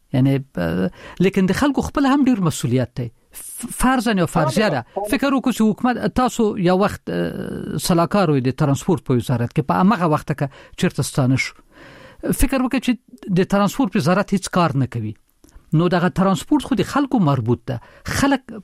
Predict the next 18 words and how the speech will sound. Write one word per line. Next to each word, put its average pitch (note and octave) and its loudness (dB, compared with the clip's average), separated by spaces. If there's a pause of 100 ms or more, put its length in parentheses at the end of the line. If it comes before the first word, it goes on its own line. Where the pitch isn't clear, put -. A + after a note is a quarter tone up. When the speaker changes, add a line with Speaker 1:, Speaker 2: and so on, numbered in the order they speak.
(140)
Speaker 1:
په، G#3 2
له F#3 4
ځان G#3+ 0
سره F#3 0
باید D#3+ 0
دا F3 2
پوښتنه D#3 0
وکړي C#3 0 (400)
چې D#3 2 (640)
زما C4+ 4
مسؤلیت C#3 -4
څه D3+ -2
دی؟ A2 -10 (320)
زه G#3 2
موټر F3+ 2
راباسم G#3 2
له G#3 2
کوره G#3 0